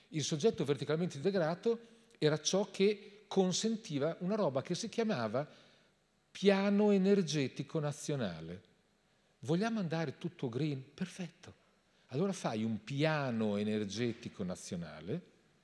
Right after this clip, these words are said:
dove coinvolgi lì tutte le risorse, adegui conseguentemente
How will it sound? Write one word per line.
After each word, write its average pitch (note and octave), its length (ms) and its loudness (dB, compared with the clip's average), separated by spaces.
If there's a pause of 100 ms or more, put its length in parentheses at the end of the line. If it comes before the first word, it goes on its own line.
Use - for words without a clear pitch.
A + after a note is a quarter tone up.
(340)
dove C#3+ 300 2
coinvolgi B2 880 0 (180)
lì C3+ 460 4
tutte - 280 -4
le G#2 80 4
risorse, F#2+ 880 -6 (360)
adegui D3+ 680 6
conseguentemente D3+ 1500 2